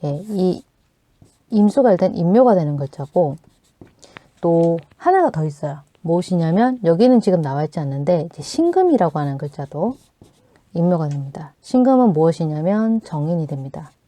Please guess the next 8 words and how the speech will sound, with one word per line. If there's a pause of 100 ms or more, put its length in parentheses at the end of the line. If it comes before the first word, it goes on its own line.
(960)
예,
임수
자체는
이제
비견이
되고요. (120)
그래서
비견과